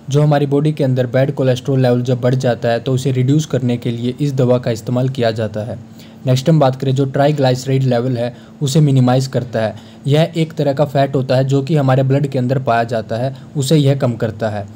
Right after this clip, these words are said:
इसके अलावा हम बात करें तो जो फ्री fatty acid level है उसे यह reduce करता है। जो हमारा liver होता है, जो यकृत होता है, उसके अंदर जो lipid present होता है उसके breakdown करके जो फ्री fatty acid level है उसे यह कम कर देता है।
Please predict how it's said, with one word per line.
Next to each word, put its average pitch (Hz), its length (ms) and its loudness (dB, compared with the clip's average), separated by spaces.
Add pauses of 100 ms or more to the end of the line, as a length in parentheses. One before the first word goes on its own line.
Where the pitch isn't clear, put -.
(340)
इसके 147 220 0
अलावा 151 320 4
हम 160 160 0
बात 127 180 0
करें 123 300 -2 (300)
तो 143 60 0
जो 139 140 2
फ्री 160 240 2
fatty 143 320 2
acid 135 280 0
level 123 280 2
है 131 160 0 (220)
उसे 147 220 2
यह 160 140 4
reduce 131 340 2
करता 117 340 -4
है। 113 180 -2 (260)
जो 147 140 2
हमारा 151 340 2
liver 139 320 0
होता 135 260 -2
है, 131 60 2
जो 135 160 2
यकृत 131 420 -2
होता 127 200 -2
है, 127 140 -2 (280)
उसके 156 220 0
अंदर 156 200 4
जो 143 140 0
lipid 147 460 0 (260)
present 135 400 4
होता 123 220 0
है 127 100 4
उसके 156 340 -2
breakdown 147 520 0
करके 131 420 -2 (280)
जो 143 80 2
फ्री 147 200 2
fatty 143 300 2
acid 139 260 2
level 131 320 4
है 131 120 4
उसे 151 260 -2
यह 131 220 2
कम 135 180 2
कर 131 160 -2
देता 117 300 -4
है। 104 200 -2